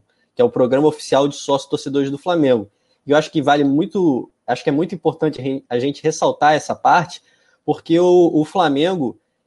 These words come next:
ele tá com uma queda muito grande no número de sócio-torcedores. A gente trouxe isso aqui no, no, em notícias anteriores, é,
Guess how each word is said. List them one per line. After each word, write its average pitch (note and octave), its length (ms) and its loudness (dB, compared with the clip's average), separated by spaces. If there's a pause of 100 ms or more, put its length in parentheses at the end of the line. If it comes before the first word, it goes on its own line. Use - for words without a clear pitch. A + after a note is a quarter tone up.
(100)
ele D3 360 2
tá D3+ 220 0
com F#3+ 140 -8
uma D#3+ 340 -4
queda E3+ 340 0
muito G3 300 -4
grande E3 400 0
no C#3+ 100 -2
número D3 280 -2
de B2+ 60 -10
sócio-torcedores. C3+ 920 -4
A A#2+ 60 0
gente C3+ 240 -8
trouxe D#3+ 420 -4
isso D3 160 -6
aqui C#3 260 -6
no, A#2 280 -6 (480)
no, A2 600 -4
em B2 100 -6
notícias B2 540 -4
anteriores, B2+ 840 0
é, G#2+ 460 -2